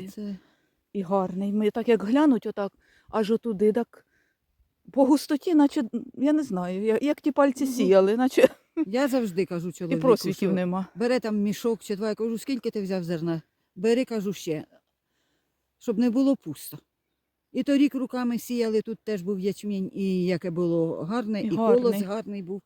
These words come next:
Speaker 1: і, і на зерно змолотили. Ну, цьогоріч видно буде.
Speaker 2: Буде видно. Сіно теж треба.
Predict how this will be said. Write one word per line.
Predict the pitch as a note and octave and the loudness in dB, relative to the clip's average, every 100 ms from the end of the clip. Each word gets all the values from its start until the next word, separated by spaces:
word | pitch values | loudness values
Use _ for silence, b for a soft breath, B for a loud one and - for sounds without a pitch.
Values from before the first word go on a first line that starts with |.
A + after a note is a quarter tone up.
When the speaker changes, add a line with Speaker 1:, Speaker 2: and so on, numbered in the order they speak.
| _ _ _ _ - | _ _ _ _ -10
Speaker 1:
і, | F#3 D3+ B2+ - - _ _ _ _ _ _ _ _ _ _ - | -4 -4 -4 -10 -20 _ _ _ _ _ _ _ _ _ _ -6
і | F#3 | -2
на | E3 | 0
зерно | E3 D#3+ D3 | 0 -2 -2
змолотили. | E3+ D#3 D#3 - D#3+ D#3 F3+ | -2 -4 -4 -6 -6 -6 -4
Ну, | B3 C#4 | -2 -2
цьогоріч | - G3+ G#3 F#3+ E3+ - _ - | -4 -6 -4 -4 -8 -14 _ -10
видно | E3 D3+ D#3 | -8 -4 -6
буде. | D3+ | -4
Speaker 2:
Буде | A3 A#3+ B3 | -2 -2 -2
видно. | A3 G#3 G3+ G3+ _ _ _ _ _ _ _ _ _ _ _ _ _ _ _ _ _ | -2 -6 -10 -14 _ _ _ _ _ _ _ _ _ _ _ _ _ _ _ _ _
Сіно | - C#4 G#3+ | 0 2 4
теж | - C4+ C4 B3+ | 0 -2 -2 -2
треба. | B3+ A#3+ A#3+ | -4 -6 -8